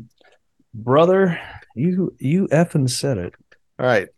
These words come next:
Speaker 2: folks, that's
Speaker 1: Mm.
Speaker 2: your homework for the week. Let's Photoshop Geiger on the front of a f-, Sports Illustrated.
Speaker 1: I just need to be a little bit fatter and a little bit blacker. And I know a couple retailers who will help me out with both of those things.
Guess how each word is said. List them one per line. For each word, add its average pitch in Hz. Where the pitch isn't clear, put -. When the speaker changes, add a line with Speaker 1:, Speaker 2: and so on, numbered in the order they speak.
Speaker 2:
folks, 147
that's 123
Speaker 1:
Mm. -
Speaker 2:
your 110
homework 120
for 107
the 95
week. 98
Let's -
Photoshop 110
Geiger 104
on 92
the 92
front 95
of 87
a 87
f-, -
Sports -
Illustrated. 90
Speaker 1:
I 127
just 156
need 135
to 123
be 117
a 110
little 165
bit 185
fatter 156
and 123
a 117
little 147
bit 156
blacker. 110
And 110
I 156
know 117
a -
couple 214
retailers 98
who 113
will 107
help 131
me 120
out 110
with 104
both 131
of 104
those 92
things. 95